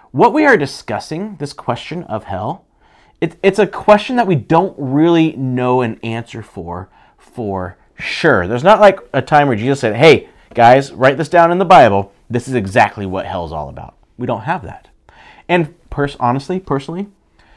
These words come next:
this hell idea is something I'm still working through, and I probably will the rest of my life. And that's okay, because some of the questions we ask aren't meant to be perfectly answered. If they were, like I said, we'd have our little list of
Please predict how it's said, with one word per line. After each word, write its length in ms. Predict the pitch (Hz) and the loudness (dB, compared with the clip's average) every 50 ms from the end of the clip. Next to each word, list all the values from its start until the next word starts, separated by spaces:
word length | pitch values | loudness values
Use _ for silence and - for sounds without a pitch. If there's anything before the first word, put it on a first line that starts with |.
| _ _ _ _ _ _ _ | _ _ _ _ _ _ _
this 200 | - 117 127 - | -8 -8 -8 -8
hell 180 | - - 113 113 | -4 -2 0 2
idea 260 | 127 139 139 170 180 | 2 2 0 0 -2
is 140 | 147 127 - | -2 -4 -4
something 280 | - 143 135 139 113 - | -6 -4 -4 -6 -8 -6
I'm 260 | - 104 113 120 120 117 | -4 -4 -4 -2 -4 -8
still 500 | - - _ - 120 107 101 101 104 104 | -10 -14 _ -6 -4 -4 -4 -6 -8 -12
working 340 | - 87 101 98 - 101 98 | -12 -10 -10 -10 -8 -12 -14
through, 200 | 87 - - 131 | -12 -10 -10 -8
and 80 | 170 226 | -8 -8
I 20 | |
probably 420 | 247 247 - - 254 294 294 196 120 | -10 -12 -16 -14 -14 -10 -8 -8 -8
will 320 | 95 87 113 113 95 87 | -6 -6 -6 -6 -6 -8
the 120 | - 101 | -10 -10
rest 220 | 98 92 92 - - | -10 -10 -10 -12 -20
of 120 | - _ | -20 _
my 160 | - 92 95 | -18 -18 -16
life. 460 | - 107 151 151 - _ _ _ _ _ _ _ _ _ _ _ _ _ _ _ _ _ _ | -12 -12 -12 -12 -12 _ _ _ _ _ _ _ _ _ _ _ _ _ _ _ _ _ _
And 100 | 135 165 | 2 6
that's 180 | 214 233 233 | 6 6 6
okay, 600 | 247 233 202 - - - 233 254 196 104 - - _ _ _ _ _ _ _ _ _ _ _ | 6 2 2 2 0 -2 -2 -2 -2 -2 -6 -10 _ _ _ _ _ _ _ _ _ _ _
because 260 | - 139 - 160 156 | -8 -4 -4 -4 -4
some 260 | - - - 196 190 226 | -6 -2 -2 0 0 2
of 60 | 247 | 0
the 80 | 220 | -2
questions 360 | 220 - 202 190 196 208 190 165 | 2 2 0 0 0 -4 -6 -6
we 140 | 147 - | -6 -4
ask 440 | - 120 113 123 170 - - _ - _ _ _ _ _ _ - | 0 2 2 2 0 -2 -10 _ -20 _ _ _ _ _ _ -14
aren't 300 | - 180 233 247 - - | -14 -14 -14 -14 -12 -10
meant 320 | 151 147 180 240 247 _ | -8 -6 -6 -6 -8 _
to 60 | - | -10
be 120 | 147 127 120 | -8 -8 -8
perfectly 680 | - _ - - 165 - 165 - - 139 143 135 - _ | -8 _ -12 -12 -10 -10 -12 -12 -8 -8 -8 -8 -8 _
answered. 360 | 147 185 233 226 - 92 82 | -12 -12 -12 -12 -12 -10 -10
If 140 | 98 - - | -10 -8 -4
they 120 | - - | -4 -2
were, 180 | 127 107 120 139 | 0 0 0 0
like 160 | 139 139 143 | 0 0 -2
I 60 | 151 | -4
said, 200 | 139 - - 147 | -6 -6 -6 -4
we'd 120 | 101 98 92 | -4 -4 0
have 260 | 95 113 113 107 120 | 2 2 2 2 0
our 220 | - - 113 113 | -6 -6 -4 -2
little 220 | 110 117 113 110 104 | -2 -2 -2 -2 -4
list 300 | 104 127 131 - - - | -4 -4 -6 -6 -8 -10
of 180 | 104 92 95 | -10 -10 -8